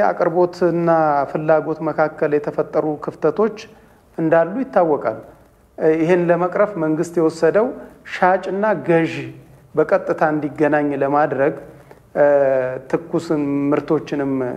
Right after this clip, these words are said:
በተለይ አትክልት እንደዚሁም የኢንዱስትሪ ምርቶች እንዲያገኝ በአዲስ አበባ ደረጃ ከመቶ በላይ የሚሆኑ፣ ከመቶ ስልሳ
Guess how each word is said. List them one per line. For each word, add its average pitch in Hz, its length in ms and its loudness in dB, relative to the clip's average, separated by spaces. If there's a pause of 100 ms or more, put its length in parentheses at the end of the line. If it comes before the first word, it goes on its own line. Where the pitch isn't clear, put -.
በተለይ 147 400 2
አትክልት - 460 -2 (460)
እንደዚሁም 156 360 2
የኢንዱስትሪ 156 420 0 (300)
ምርቶች 156 380 -2
እንዲያገኝ 180 420 0
በአዲስ 147 360 0
አበባ 147 260 4
ደረጃ 160 280 2 (1000)
ከመቶ 175 420 2 (120)
በላይ 151 360 2 (160)
የሚሆኑ፣ 147 520 -2
ከመቶ 147 360 -4
ስልሳ 135 260 -8